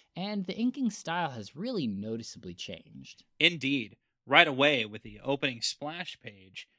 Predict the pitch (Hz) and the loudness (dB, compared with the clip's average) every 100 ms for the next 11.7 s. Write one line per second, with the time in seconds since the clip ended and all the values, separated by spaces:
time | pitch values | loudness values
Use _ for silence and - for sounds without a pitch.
0 | _ - 147 202 - 190 139 - - 208 | _ -8 -4 -4 -6 -12 -6 -4 -2 -4
1 | 185 120 - - - 185 175 143 - 156 | -6 -8 -8 -4 -4 -2 -2 -2 -4 -4
2 | 143 113 113 117 117 120 120 113 104 98 | -4 -8 -12 -12 -10 -10 -10 -12 -14 -20
3 | - - 113 110 113 123 120 120 - 110 | -20 -20 -18 -14 -10 -8 -6 -8 -10 -16
4 | 107 127 - - 113 - 113 104 113 110 | -8 -8 -6 -10 -12 -16 -14 -14 -14 -14
5 | 107 107 107 110 110 - 98 98 95 - | -14 -16 -14 -16 -14 -14 -12 -12 -14 -16
6 | - 143 117 98 - _ _ - 143 135 | -6 -6 -6 -10 -18 _ _ -10 -6 -2
7 | 120 127 180 170 123 - 113 110 107 - | -4 -4 -4 -4 -6 -10 -8 -8 -8 -10
8 | 117 117 113 110 110 98 98 - - 127 | -10 -10 -10 -10 -14 -16 -18 -6 -4 -4
9 | - 123 120 117 117 - 117 110 110 113 | -4 -4 -4 -8 -12 -12 -12 -12 -10 -10
10 | 107 98 101 - _ _ - 104 - 175 | -10 -12 -14 -18 _ _ -20 -20 -4 0
11 | 196 185 127 110 - 104 92 | 0 0 -4 -6 -8 -14 -16